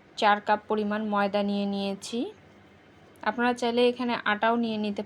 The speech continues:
পারেন। তো ময়দাটা দিয়ে বানালে আসলে অনেক টেস্ট হয়। তো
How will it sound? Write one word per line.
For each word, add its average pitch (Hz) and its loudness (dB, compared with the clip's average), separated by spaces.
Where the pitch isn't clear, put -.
পারেন। 196 2
তো 247 -4
ময়দাটা 226 2
দিয়ে 247 4
বানালে 220 4
আসলে 226 -2
অনেক 226 -2
টেস্ট 214 -2
হয়। 202 2
তো 233 2